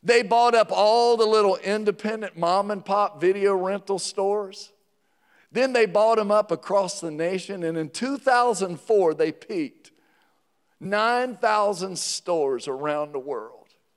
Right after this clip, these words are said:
Blockbuster had one of the biggest college bowl, the Blockbuster Orange Bowl.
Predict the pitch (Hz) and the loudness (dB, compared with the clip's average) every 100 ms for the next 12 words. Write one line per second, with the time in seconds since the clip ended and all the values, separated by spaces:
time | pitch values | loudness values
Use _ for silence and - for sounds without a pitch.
0 | _ _ _ _ _ _ 185 233 277 208 | _ _ _ _ _ _ 0 2 2 2
1 | 254 269 - 262 233 220 233 196 233 233 | 0 0 0 0 2 2 0 0 0 0
2 | 202 190 175 247 254 233 - - _ _ | 0 0 2 2 2 0 -2 -16 _ _
3 | _ - 214 220 226 214 156 175 196 170 | _ -2 2 4 4 0 -2 0 2 0
4 | 156 - 165 151 190 202 180 165 170 165 | -2 -4 -4 0 0 0 0 -2 -2 -2
5 | - 175 - 170 170 151 143 127 - 135 | -6 -8 -6 -4 -2 -4 -10 -14 -6 -6
6 | 107 120 | -6 -14